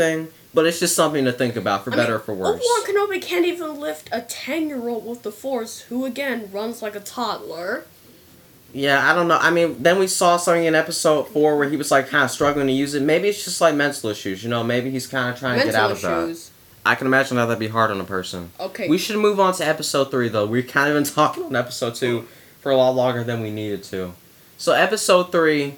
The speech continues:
Speaker 1: is essentially them trying to get on this transport, and they have to ride with stormtroopers the entire time, which would be horrifying for anyone.
Speaker 2: Uh, no, it wouldn't. I wouldn't be horrified, 'cause the stormtroopers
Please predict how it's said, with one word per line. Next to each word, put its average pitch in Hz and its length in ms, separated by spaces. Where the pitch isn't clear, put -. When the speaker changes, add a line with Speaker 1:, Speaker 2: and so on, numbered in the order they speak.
Speaker 1:
is 147 160
essentially 160 520
them 147 480
trying 170 480
to 165 180
get 139 180
on 143 160
this 135 120
transport, 123 640
and 123 120
they 131 40
have 156 260
to 139 80
ride 131 200
with 120 160
stormtroopers 131 640
the 113 120
entire 104 360
time, 98 260
which 107 140
would 104 80
be 110 60
horrifying 123 600
for 113 140
anyone. 98 440
Speaker 2:
Uh, 127 60
no, 254 280
it 175 40
wouldn't. 185 440
I 202 140
wouldn't 349 240
be 202 80
horrified, 185 640
'cause 240 140
the 202 120
stormtroopers 220 1000